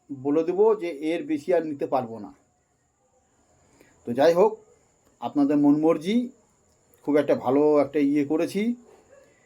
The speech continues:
এর থেকে আপনারা শিক্ষা অর্জন করতে পারবেন বহুত বড় পুরনো পুঁথি থেকে, যেগুলো আপনারা YouTube-এ এখনও পাননি,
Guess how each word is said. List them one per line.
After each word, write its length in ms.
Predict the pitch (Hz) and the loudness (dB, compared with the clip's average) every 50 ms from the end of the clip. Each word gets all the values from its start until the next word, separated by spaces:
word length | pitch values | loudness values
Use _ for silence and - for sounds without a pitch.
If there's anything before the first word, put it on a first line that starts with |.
| _ _ | _ _
এর 140 | 131 127 123 - - | -8 -8 -8 -4 -2
থেকে 200 | 165 156 147 160 | 0 2 4 4
আপনারা 280 | 147 139 151 151 151 | 2 2 0 -2 -2
শিক্ষা 340 | 139 - - 135 - - 151 | -2 -4 -10 -12 -2 0 0
অর্জন 240 | 147 143 143 151 151 | 0 2 0 -2 -2
করতে 260 | 143 147 135 - 156 | -4 -4 -4 -4 0
পারবেন 480 | 151 156 156 156 170 190 202 208 175 131 | 2 2 0 2 0 -2 -2 -2 -4 -4
বহুত 300 | 123 123 120 143 151 143 127 | -4 -4 -4 -4 -6 -4 -4
বড় 260 | 127 131 131 139 139 | -2 -2 -2 -2 -4
পুরনো 480 | 139 - - 147 143 143 147 151 156 147 | -4 -6 -8 -4 -2 0 0 0 0 -2
পুঁথি 360 | 143 - - 139 139 - 156 | -4 -6 -12 -14 -12 -10 -6
থেকে, 380 | 131 175 160 165 190 202 208 202 - _ _ _ _ _ _ _ - - - | -4 -4 0 2 2 2 2 -2 -6 _ _ _ _ _ _ _ -20 -16 -14
যেগুলো 320 | 120 113 139 135 135 143 143 | -8 -6 -4 0 2 2 0
আপনারা 260 | 131 127 143 143 143 | 2 0 0 0 2
YouTube-এ 380 | 143 139 139 139 143 139 143 143 | 2 0 0 -2 -2 -2 0 0
এখনও 220 | 139 143 139 135 | 0 0 -2 -2
পাননি, 500 | 135 - 127 131 139 147 156 165 175 185 | 0 -2 -2 -2 -2 -2 -4 -4 -6 -8